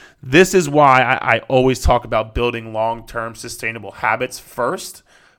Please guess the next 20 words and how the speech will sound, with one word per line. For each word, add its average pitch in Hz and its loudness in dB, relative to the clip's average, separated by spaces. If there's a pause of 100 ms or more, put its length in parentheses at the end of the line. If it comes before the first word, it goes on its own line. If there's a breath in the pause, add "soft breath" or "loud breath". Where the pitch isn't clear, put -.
first 139 -2
and 127 -12
foremost, 143 -6
and 127 -10
then 143 2
you 131 -6
can 123 -14
kinda 117 -8
dabble 113 -4
into 113 -14
the 104 -16
carb 104 -8
cycling, 104 -16
and 117 -16
then 135 -2
you 123 -4
can 117 -12
dabble 110 -4
into 113 -14
the, 107 -14